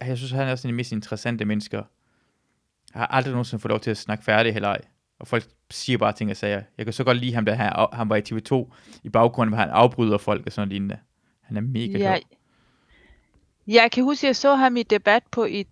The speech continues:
Speaker 2: på et tidspunkt med Clement Kjærsgaard, og han var så velformuleret i det
Speaker 1: Mm.
Speaker 2: her spændte situation, hvor alle ville være nervøse, hvor jeg ikke engang selv ville kunne formulere mig, og jeg er en del ældre, end han er.
Speaker 1: Mm.
Speaker 2: Han sagde de ting,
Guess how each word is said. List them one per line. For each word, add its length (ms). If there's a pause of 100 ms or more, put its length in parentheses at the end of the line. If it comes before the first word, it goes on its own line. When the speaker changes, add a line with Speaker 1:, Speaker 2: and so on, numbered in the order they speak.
Speaker 2:
på 140
et 140
tidspunkt 560
med 480 (100)
Clement 360
Kjærsgaard, 640
og 120
han 280
var 100
så 400 (340)
velformuleret 920
i 100
det 180
Speaker 1:
Mm. 40
Speaker 2:
her 200 (640)
spændte 520
situation, 680
hvor 100
alle 340
ville 220
være 140
nervøse, 400
hvor 100
jeg 140
ikke 60
engang 320
selv 240
ville 120
kunne 240
formulere 500
mig, 260
og 120
jeg 140
er 100
en 140
del 200
ældre, 280
end 80
han 220
er. 140 (1000)
Speaker 1:
Mm. 200
Speaker 2:
Han 280
sagde 400
de 100
ting, 360